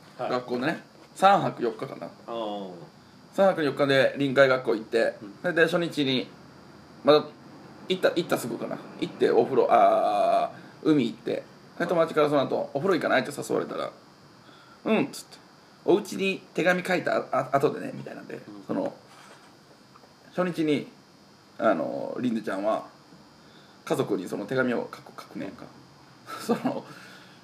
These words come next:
Speaker 2: なんやろな。めっちゃ遠出してるわけでもなく、わかる？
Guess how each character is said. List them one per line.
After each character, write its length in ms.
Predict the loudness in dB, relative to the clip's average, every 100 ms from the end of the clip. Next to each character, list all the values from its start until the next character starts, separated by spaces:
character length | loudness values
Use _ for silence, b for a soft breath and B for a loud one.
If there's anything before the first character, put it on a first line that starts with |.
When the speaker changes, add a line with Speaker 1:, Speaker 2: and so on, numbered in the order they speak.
| -2
Speaker 2:
な 100 | 2
ん 20 |
や 60 | 2
ろ 80 | 0
な。 160 | -6 -8 -20 -20 -4
め 120 | 2 4
っ 40 |
ち 60 | 4
ゃ 40 |
遠 220 | 6 6
出 100 | 6
し 80 | 4
て 60 | 4
る 80 |
わ 80 | 6
け 60 | 4
で 80 | 2
も 100 | 0
な 100 | -4
く、 260 | -4 -6 -10 -20 -20 -20 -20 -20 -20 -20 -20 -8
わ 80 | -2
か 80 | 2
る？ 200 | 2